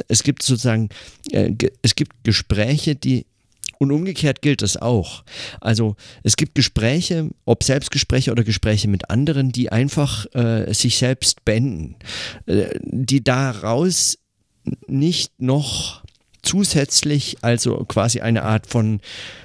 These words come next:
Zweitverwertungsmöglichkeit <laughs> oder so, also, ähm, ergeben für ein Selbstgespräch, wenn es zuvor ein Gespräch mit Freunden war oder umgekehrt aus einem Selbstgespräch ein Gef-, äh, für ein Gespräch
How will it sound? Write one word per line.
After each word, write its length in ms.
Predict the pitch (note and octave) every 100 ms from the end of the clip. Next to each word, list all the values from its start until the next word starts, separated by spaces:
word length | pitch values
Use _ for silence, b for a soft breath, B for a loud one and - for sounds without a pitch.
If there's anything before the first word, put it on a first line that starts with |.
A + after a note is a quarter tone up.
| B
Zweitverwertungsmöglichkeit 1700 | - - B2+ E3+ - B2 G#2+ G#2 A2 - G#2+ G#2+ G#2+ - - A2 - - B
<laughs> 180 | G2+ F#2+
oder 180 | A2+ G#2+
so, 140 | G#2
also, 360 | - G#2 G2+ G2 - B B -
ähm, 380 | G#2 G2+ G2+ F#2+ - B B B B - - - _
ergeben 720 | - C3 A#2+ A2+ A#2+ D#3 F#3 - b - _ _ _ _ - - - - - - - _ _ _ _ _ _
für 400 | - - D#3 D3+
ein 220 | B2 B2+
Selbstgespräch, 840 | B2 C#3+ - - D3+ - D3 D#3 -
wenn 120 | C3
es 260 | B2+ A#2+ -
zuvor 380 | - - A#2+ A2
ein 120 | A#2
Gespräch 400 | A2+ - A2 G#2+
mit 160 | A#2
Freunden 400 | - A#2 C3 -
war 180 | B2 A2+
oder 340 | A2 A2 F#2+ F#2+
umgekehrt 720 | B2 B2+ - A2+ G#2 - -
aus 180 | A2+ A2
einem 180 | G#2+ G2
Selbstgespräch 800 | A2+ A2+ - - - G#2 -
ein 140 | A2 G2+
Gef-, 240 | G2+ - -
äh, 120 | G2
für 180 | - A#2+
ein 140 | G2+
Gespräch 460 | G2 - G2 F#2 -